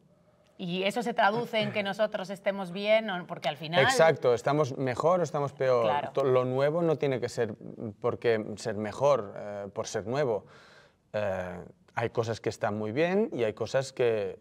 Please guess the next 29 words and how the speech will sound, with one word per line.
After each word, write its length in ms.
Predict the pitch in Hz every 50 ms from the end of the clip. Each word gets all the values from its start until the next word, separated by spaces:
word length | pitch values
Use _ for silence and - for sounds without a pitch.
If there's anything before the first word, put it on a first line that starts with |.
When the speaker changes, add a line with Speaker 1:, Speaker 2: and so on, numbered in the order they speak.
| _ -
Speaker 2:
que, 260 | - 107 98 95 92 - - - - - - - -
que 100 | - -
estaban 360 | - - - 101 117 143 139 117
bien 180 | 113 104 101
antes 360 | 104 123 151 143 131 113 -
también, 500 | - 101 98 113 143 151 139 120 113 107 110 -
quiero 140 | 101 98
decir. 280 | 95 - 104 98 - - - _ _ - - _ _ _ _ _ _ _ _ - - _ _ _ _ _ _ _ -
Es 140 | - 123 -
que 400 | - 160 156 143 139 135 - 139
en 120 | 135 135
el 120 | 139 135 127
espectáculo 500 | 123 - - 131 - - 139 143 147 151
hay 60 | 135
muchas 320 | 131 127 127 120 - 117
reflexiones 520 | 107 113 101 107 98 - - 92 90 85 82
de 80 | 90
este 180 | 85 - - 92
tipo. 320 | 85 - 90 - 92 90 92 - - 107 _ _ - - - 131 113
Por 100 | - 104
ejemplo 640 | 98 - 110 104 90 104 101 98 95 95 90 85 - - _ _ _
Speaker 1:
Ya 160 | 185 170 127 -
tengo 160 | 170 143 135
ganas 240 | 131 131 135 131 127
de 60 | -
verlo. 200 | - 190 - -
Speaker 2:
<clears throat> 760 | - 175 156 123 - - - - - - - - - _ _
por 120 | - 113
ejemplo, 500 | 107 98 113 110 95 120 123 117 113 113